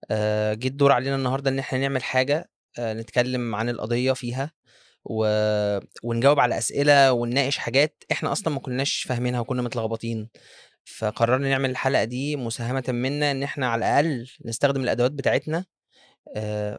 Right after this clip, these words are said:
علشان نفهم غيرنا ونفهم الجيل اللي طالع ونفهم الناس اللي مش فاهمة،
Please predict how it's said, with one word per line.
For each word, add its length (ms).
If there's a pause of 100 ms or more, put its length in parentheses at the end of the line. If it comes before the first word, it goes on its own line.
علشان 260
نفهم 380
غيرنا 360
ونفهم 420
الجيل 260
اللي 140
طالع 280
ونفهم 560
الناس 540 (440)
اللي 100
مش 160
فاهمة، 380